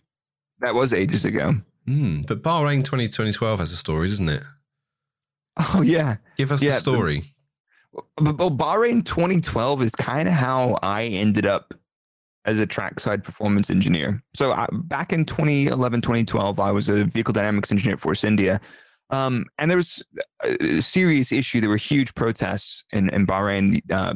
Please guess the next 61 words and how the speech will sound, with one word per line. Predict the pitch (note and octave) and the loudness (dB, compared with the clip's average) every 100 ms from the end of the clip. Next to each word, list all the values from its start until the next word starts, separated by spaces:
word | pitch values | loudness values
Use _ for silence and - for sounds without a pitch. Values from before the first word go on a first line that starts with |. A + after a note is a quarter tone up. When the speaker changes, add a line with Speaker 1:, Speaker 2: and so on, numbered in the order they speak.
| - | -6
Speaker 1:
twenty | - C3 C3 B2+ | -4 0 2 2
eleven, | F#2+ G2 G2+ C3 | 2 0 0 -2
I | C#3 | -2
think, | - E3 F3 | -2 -2 0
was | F3 | -2
canceled. | - D#3+ E3 A3 A3 - _ _ _ _ _ _ _ _ _ _ | 0 0 0 0 -2 -6 _ _ _ _ _ _ _ _ _ _
Pretty | - E3 | -2 -2
sure | - A#2 | 0 0
that's | G2 - | -2 -4
correct. | - A2+ F#2 - | -2 -2 -2 -4
Speaker 2:
I | G2+ | -2
know | A#2 | -2
they | A#2 | 0
Speaker 1:
And | A2 | 0
Speaker 2:
had, | A2+ | 0
Speaker 1:
then | A2+ - | -2 -4
Speaker 2:
there | - | -4
was, | F#2+ F2 | -4 -2
like, | E2+ | -6
a | |
civil | - - E2 E2 D#2+ - - _ _ - | -6 -8 -8 -10 -10 -12 -14 _ _ -8
Arab, | G2+ D#2+ | -6 -4
was | G2 | -6
it | |
the | E2 | -4
Arab | G#2 G#2 G2+ | -2 -2 -4
Spring | - - G#2 G#2 F#2 | -8 -4 -2 -2 -2
or | |
whatever | E2+ F#2+ F#2 | -2 -2 -2
it | |
was, | D2 F#2 A#2+ | -2 -2 0
Speaker 1:
Yeah. | A2+ | 0
Speaker 2:
started | G2+ G2+ | 0 -2
kicking | F#2 G2 F#2 | -4 -2 -4
off? | F2+ - - _ _ _ _ _ | -4 -8 -20 _ _ _ _ _
Speaker 1:
Yeah, | C#3+ C3 | -2 -2
so | - D3+ | 0 0
there | B2+ C#3+ | 2 2
was, | E3 D3+ | 2 0
there | - | 0
was | E3 | 0
a | D3+ | 2
lot | B2 A#2+ G2 | 0 0 -2
of | G#2+ - - | -4 -6 -8
unhappy | A2 A2 G2+ F#2+ G2+ | -2 0 0 -2 -2
people | - G2+ F2+ F#2 | 0 0 0 -2
in | C2+ F2+ - | 0 0 0
the | - | -4
country, | - G#2 - F2+ | -4 -2 -2 -2
and | F#2+ F#2 G2+ | 0 2 2
there | F#2 | 2
was | G#2 | -2
a | |
protest. | - C3+ B2+ C3+ B2+ - | -2 -2 0 0 -2 -2
They | G#2+ G2+ | -2 -2
canceled | - A#2+ B2 A#2 | -2 -6 -4 -2
the | |
race | A2 A2 A2 | 0 0 -2
for | - G#2 | -2 2
a | |
year. | G2+ G2+ A2+ | 2 2 0